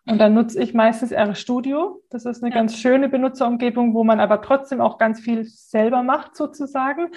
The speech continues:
Speaker 1: Ähm, es gibt aber auch noch Benutzerumgebungen, die noch ein bisschen einfacher sind. Das ist zum Beispiel ja Movi, ähm, das wär, und R Commander. Das sind die zwei, die
Speaker 2: Mhm.
Speaker 1: ich kenne,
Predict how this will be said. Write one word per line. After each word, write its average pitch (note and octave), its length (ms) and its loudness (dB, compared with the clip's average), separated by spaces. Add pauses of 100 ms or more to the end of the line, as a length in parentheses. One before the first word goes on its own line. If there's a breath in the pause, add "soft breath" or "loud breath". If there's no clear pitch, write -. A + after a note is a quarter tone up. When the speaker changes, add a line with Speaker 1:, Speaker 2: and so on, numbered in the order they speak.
(380 loud breath)
Speaker 1:
Ähm, A#3+ 460 6 (200 loud breath)
es A3+ 140 -4
gibt C#4+ 220 0
aber A#3 260 2
auch C4+ 240 4
noch A#3+ 320 -2
Benutzerumgebungen, A3+ 1040 0
die G#3 100 0
noch A#3 240 -2
ein C4 120 -2
bisschen A#3 460 -4
einfacher G#3+ 440 -2
sind. B3 160 -2
Das A#3+ 100 -8
ist G#3+ 140 -16
zum A3 80 -4
Beispiel A3 220 0
ja G3+ 100 2
Movi, A#3 580 0 (680 soft breath)
ähm, A#3 340 4
das A#3 160 -6
wär, A#3 220 -2
und A3 120 0
R A3+ 200 0
Commander. A3 720 0
Das A#3+ 100 -16
sind A3+ 160 -6
die A#3 120 -6
zwei, A3+ 200 0
die A3+ 100 -2
Speaker 2:
Mhm. - 60 -2
Speaker 1:
ich A#3+ 140 -8
kenne, C4 260 -2